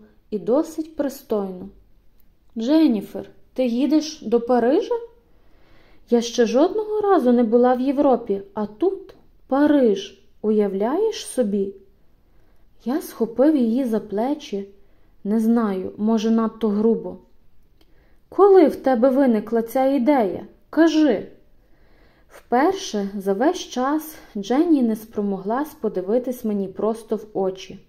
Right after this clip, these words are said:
«Не будь дурником, Оллі», сказала вона. «Це ж однаково має статися». «Що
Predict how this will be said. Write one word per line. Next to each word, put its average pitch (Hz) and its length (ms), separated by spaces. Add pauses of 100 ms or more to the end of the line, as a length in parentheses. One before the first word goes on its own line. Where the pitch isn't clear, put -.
(800)
«Не 262 120
будь 302 340
дурником, 220 760
Оллі», 226 480 (100)
сказала 190 540
вона. 185 320 (380)
«Це 254 200
ж 247 140
однаково 339 680
має 320 340
статися». 277 760 (760)
«Що - 640